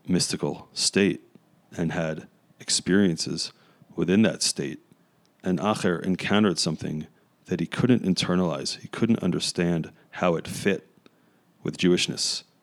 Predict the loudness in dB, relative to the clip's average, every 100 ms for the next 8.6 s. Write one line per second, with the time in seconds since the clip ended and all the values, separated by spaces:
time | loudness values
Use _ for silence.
0 | _ -6 -2 0 0 -2 -8 -6 -2 0
1 | 0 -2 -4 -8 -10 _ _ _ _ _
2 | -2 0 0 -2 -2 -2 -2 -2 -8 -12
3 | _ -20 -20 -20 _ 4 4 4 2 2
4 | 2 -2 -4 -14 _ -4 0 4 4 4
5 | 2 2 -2 -6 -8 _ -4 -2 0 2
6 | 4 4 2 -6 _ _ -8 -4 -2 2
7 | 4 2 0 -6 _ _ 2 4 6 4
8 | 2 0 -2 -2 -4